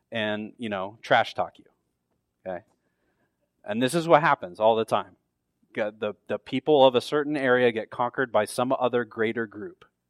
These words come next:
Okay? And it doesn't necessarily mean you completely give up your god altogether. You might just kind of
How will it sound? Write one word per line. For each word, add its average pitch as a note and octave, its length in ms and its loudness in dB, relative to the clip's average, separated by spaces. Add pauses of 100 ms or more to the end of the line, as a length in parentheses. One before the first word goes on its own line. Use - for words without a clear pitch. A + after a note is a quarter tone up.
(500)
Okay? G#2 260 -2 (420)
And A#2 120 -4
it A#2 80 -4
doesn't D3 300 6
necessarily E3 480 8
mean D3 240 4
you B2+ 120 2
completely C#3+ 640 -2
give C3 200 0
up B2+ 160 6
your A2 100 -2
god A2 280 4
altogether. D#3 800 2 (260)
You A2+ 120 -4
might A#2 260 0
just A#2+ 240 -4
kind A2+ 200 -4
of G#2 120 -4